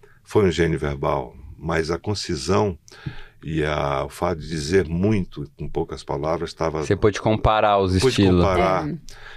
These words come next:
Speaker 1: e intuir, eu prefiro esse, eu gosto desse. E o Graciliano até hoje
Speaker 2: Nossa,
Speaker 1: é
Speaker 2: ele é
Speaker 1: um
Speaker 2: maravilhoso.
Speaker 1: maravilhoso.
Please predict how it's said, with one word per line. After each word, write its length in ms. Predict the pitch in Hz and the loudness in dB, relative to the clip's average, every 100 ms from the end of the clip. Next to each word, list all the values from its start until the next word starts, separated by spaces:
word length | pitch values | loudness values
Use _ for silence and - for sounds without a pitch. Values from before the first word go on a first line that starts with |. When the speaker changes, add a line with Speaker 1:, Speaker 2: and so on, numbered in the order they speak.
| - | -8
Speaker 1:
e 120 | 98 117 | 0 2
intuir, 680 | 120 131 120 110 110 98 | 2 4 4 4 2 0
eu 160 | 80 - | -2 -2
prefiro 480 | 107 104 127 113 92 | -2 -2 0 2 4
esse, 480 | 80 67 - - - - - - - | 2 -2 -10 -16 -20 -20 -20 -20 -8
eu 100 | - | -2
gosto 420 | 80 107 101 - 80 | 2 4 2 -2 -6
desse. 520 | 73 67 64 - - - - | -6 -6 -10 -18 -20 -20 -16
E 420 | 78 82 90 87 | -12 -8 -6 -6
o 60 | 90 | -4
Graciliano 540 | 110 - 117 123 127 | -4 -4 -6 -4 -2
até 200 | 110 107 | -2 0
hoje 340 | 90 92 87 90 | 2 0 0 0
Speaker 2:
Nossa, 200 | 85 - | 0 2
Speaker 1:
é 40 | |
Speaker 2:
ele 80 | 85 | 2
é 40 | |
Speaker 1:
um 40 | 85 | 4
Speaker 2:
maravilhoso. 520 | 85 87 87 85 82 | 4 2 2 2 0
Speaker 1:
maravilhoso. 800 | 78 90 101 76 65 58 57 | -2 -6 -8 -8 -8 -10 -16